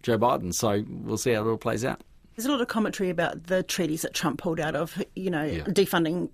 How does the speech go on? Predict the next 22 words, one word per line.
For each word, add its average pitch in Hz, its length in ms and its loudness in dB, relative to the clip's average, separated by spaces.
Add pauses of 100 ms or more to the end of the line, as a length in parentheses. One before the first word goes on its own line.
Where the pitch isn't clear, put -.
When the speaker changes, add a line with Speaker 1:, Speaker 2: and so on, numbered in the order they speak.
(160)
Speaker 2:
World 170 220 0
Health 160 180 -2
Organization, 165 840 -2
that - 120 -4
kind 180 200 -8
of 190 80 -12
thing. 185 180 -4 (840)
If - 440 2 (120)
Biden 185 640 0
rolls 185 380 4
that - 260 0
back 139 680 -2
and 160 340 -4 (240)
participates - 600 0
in 190 80 4
a, 185 160 0
in 185 100 2
a, 165 120 -2 (440)
the 196 100 0
global 190 540 4
picture - 460 -2
again, 156 440 -2